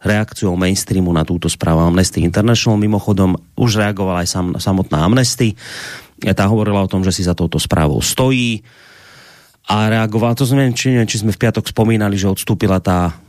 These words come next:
šéfka ukrajinskej Amnesty International, že ona s touto správou nesúhlasila, že Ukrajina nemala právo do tohto zasiahnuť, do tejto správy, nemala právo sa k tomu vyjadriť, že, čiže toto sú také akoby novinky k týmto, k tejto záležitosti ešte.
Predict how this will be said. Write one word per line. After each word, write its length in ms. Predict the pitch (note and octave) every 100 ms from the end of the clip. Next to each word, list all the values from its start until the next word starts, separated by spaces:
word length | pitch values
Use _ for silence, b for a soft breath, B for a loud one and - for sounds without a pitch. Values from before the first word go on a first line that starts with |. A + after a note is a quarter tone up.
| _
šéfka 480 | - - G#2 - G2
ukrajinskej 560 | A2+ G#2+ A2 G#2 - G#2
Amnesty 480 | F#2+ G#2 G#2 - F#2+
International, 800 | F#2+ G2+ G2+ G2 - F#2+ F2 E2
že 80 |
ona 160 | F#2 F2
s 80 | E2+
touto 240 | F2+ E2
správou 320 | - - D2+
nesúhlasila, 720 | F2 A2+ C3 G#2+ G2 - E2+ E2+
že 320 | F2 D#2+ D#2+ -
Ukrajina 480 | E2+ F#2 F#2 D#2+
nemala 320 | F2+ A#2+ A#2 A2+
právo 400 | - G2+ G2 F#2
do 80 |
tohto 240 | F2 F#2 -
zasiahnuť, 520 | E2+ F#2+ - G2 F#2+
do 100 | F2
tejto 240 | E2+ F2 E2
správy, 400 | - - E2+ D#2+
nemala 320 | F2+ G2+ F#2
právo 320 | F#2 F2+ E2+
sa 80 | E2
k 80 | -
tomu 160 | E2+
vyjadriť, 380 | D#2+ F#2 E2 D#2
že, 120 | D#2 D#2+ -
čiže 200 | - - E2+ -
toto 240 | - G2 E2+
sú 80 | F2+
také 320 | E2+ - D#2+
akoby 240 | F2 E2 D#2 B B B B B B B B -
novinky 480 | G2 G2 G#2 - E2
k 160 | -
týmto, 240 | E2+ - D#2+
k 160 | F2
tejto 160 | D#2+ E2
záležitosti 800 | D#2+ D#2+ D#2 D#2 D#2+ - - -
ešte. 240 | - -